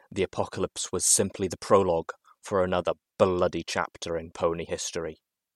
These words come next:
In the early days, thousands were spared the horrors of the Holocaust by taking refuge in enormous underground shelters known as stables. But when they emerged,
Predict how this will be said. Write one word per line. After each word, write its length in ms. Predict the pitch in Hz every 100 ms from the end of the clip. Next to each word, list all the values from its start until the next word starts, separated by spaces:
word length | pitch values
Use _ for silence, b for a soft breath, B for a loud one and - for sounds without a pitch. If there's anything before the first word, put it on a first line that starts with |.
| _ _ _ _ _ _ _ _ _ _ _ _ -
In 140 | 113
the 140 | 135 143
early 260 | 127 95
days, 600 | 85 80 80 82 - - - _ _ _
thousands 680 | - 101 101 95 90 82 -
were 60 | 85
spared 460 | - - 92 82
the 160 | - -
horrors 380 | 107 92 85 -
of 120 | -
the 60 | - -
Holocaust 640 | 95 87 - 85 76 - - b b -
by 100 | 90
taking 380 | - 95 95 87
refuge 560 | 98 - - 85 80 -
in 100 | 98
enormous 540 | 87 90 92 92 - -
underground 600 | 98 90 95 95 90 82
shelters 520 | - 92 - 80 -
known 400 | 92 92 85 85 - _
as 160 | - 87
stables. 880 | - - - 85 82 85 90 - - _ _ _ _ _ _ _ B B B B B B _ _
But 160 | - 107
when 240 | 104 107
they 140 | 104 101
emerged, 800 | 98 101 95 87 - - -